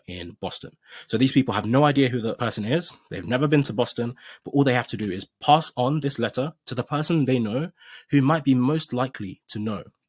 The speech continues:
this person in Boston. And so he sends the letters out to random people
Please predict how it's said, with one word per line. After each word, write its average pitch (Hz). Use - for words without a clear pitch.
this 104
person -
in 98
Boston. 92
And 113
so 127
he 123
sends 131
the 135
letters 131
out 120
to 110
random 117
people 120